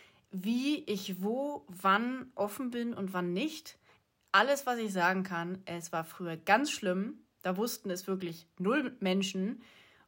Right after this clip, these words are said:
Und jetzt ist es viel besser geworden und ich komm viel besser damit klar. Ich bin viel offener,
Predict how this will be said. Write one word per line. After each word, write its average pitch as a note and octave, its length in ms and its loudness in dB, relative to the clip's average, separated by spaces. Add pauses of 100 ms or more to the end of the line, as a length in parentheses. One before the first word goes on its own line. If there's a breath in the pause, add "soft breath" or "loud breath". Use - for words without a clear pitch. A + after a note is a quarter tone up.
Und F#3 200 4
jetzt F3+ 480 0
ist G3 120 -2
es F#3 180 -6
viel A#3+ 440 -4
besser G3+ 320 -2
geworden D#3 360 -6
und D#3 100 -8
ich D#3+ 100 -12
komm D#3+ 200 -10
viel A#3+ 280 -8
besser G#3+ 240 -4
damit F3+ 240 -6
klar. F#3 400 -2
Ich - 180 -14
bin E3+ 140 -12
viel B3 340 -8
offener, F#3 640 -4